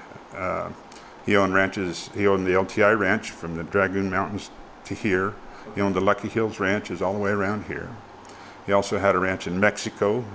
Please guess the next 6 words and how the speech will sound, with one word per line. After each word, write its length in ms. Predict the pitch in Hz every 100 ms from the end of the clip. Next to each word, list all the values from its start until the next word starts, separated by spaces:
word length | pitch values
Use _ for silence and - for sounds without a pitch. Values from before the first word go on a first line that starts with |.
| - -
and 200 | 95 92
one 100 | 92
in 140 | 95
Texas. 680 | - 110 - - - - - - - - - - - - - - -
And, 340 | 92 92 87
uh, 280 | 101 95 87